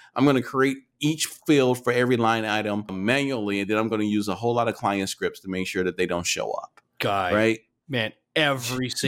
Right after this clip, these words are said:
Speaker 2: single hackathon that I've been in, there's been at least one person there, "I'm gonna create an expense report app."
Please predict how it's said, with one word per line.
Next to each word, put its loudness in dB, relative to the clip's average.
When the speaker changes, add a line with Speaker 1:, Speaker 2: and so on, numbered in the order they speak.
Speaker 2:
single -2
hackathon -6
that -8
I've -8
been -6
in, -12
there's -4
been 2
at 0
least 2
one 0
person -2
there, -4
"I'm 0
gonna 0
create -2
an -8
expense -2
report -2
app." -8